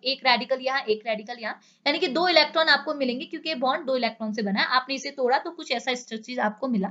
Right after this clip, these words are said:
ठीक है। सेम अगर आप सी फ़ोर और सी थ्री को तोड़ोगे तो एक रेडिकल यहाँ मिलेगा, एक रेडिकल यहाँ मिलेगा।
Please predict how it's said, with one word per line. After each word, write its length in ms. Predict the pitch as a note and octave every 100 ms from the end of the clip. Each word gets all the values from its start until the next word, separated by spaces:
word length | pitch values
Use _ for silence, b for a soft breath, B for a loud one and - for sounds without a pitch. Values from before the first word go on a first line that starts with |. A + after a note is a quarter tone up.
| -
ठीक 120 | C4+
है। 100 | D4+ D4+ B B -
सेम 260 | - F#4+ F#4
अगर 200 | F4 F4
आप 100 | F4
सी 200 | - E4
फ़ोर 260 | E4 F4 F4
और 260 | E4 B3+ -
सी 240 | - D4+
थ्री 180 | D#4 D#4+
को 100 | D#4+
तोड़ोगे 380 | D#4+ D4 C#4 D4
तो 100 | D#4+
एक 240 | B3+ C#4 C#4+
रेडिकल 380 | C#4 A#3 D4 C4+
यहाँ 200 | B3 B3
मिलेगा, 300 | B3+ B3+ C#4
एक 240 | D4+ A3 G#3+
रेडिकल 340 | G#3 F#3+ A#3
यहाँ 180 | C4 C#4+
मिलेगा। 360 | C#4 B3+ B3